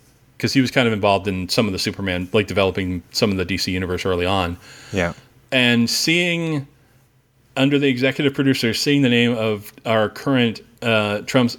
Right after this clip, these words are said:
Speaker 1: Secretary of the Treasury, Steve Mnuchin,
Speaker 2: Oh.
Speaker 1: pop up, which means I'm torn because now going to see this movie and making a lot of money for it makes him money.
Speaker 2: Oh.
Speaker 1: And I feel really <laughs> horrible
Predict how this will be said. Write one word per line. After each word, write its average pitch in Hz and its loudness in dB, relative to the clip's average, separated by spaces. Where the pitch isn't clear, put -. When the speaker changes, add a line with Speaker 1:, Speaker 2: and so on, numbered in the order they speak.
Speaker 1:
Secretary 135 2
of 104 0
the 104 -4
Treasury, 101 2
Steve 113 0
Mnuchin, 101 -2
Speaker 2:
Oh. 90 0
Speaker 1:
pop 107 0
up, 90 -2
which 123 0
means 113 0
I'm 123 0
torn 135 0
because 110 -2
now 120 2
going 127 2
to 135 0
see 156 -2
this 135 0
movie 135 2
and 110 0
making 123 0
a 131 4
lot 117 4
of 110 0
money 120 2
for 135 2
it 139 -2
makes 123 0
him 113 2
money. 98 -4
Speaker 2:
Oh. 78 -4
Speaker 1:
And 110 2
I 107 2
feel 123 0
really 110 -2
<laughs> - 0
horrible 123 2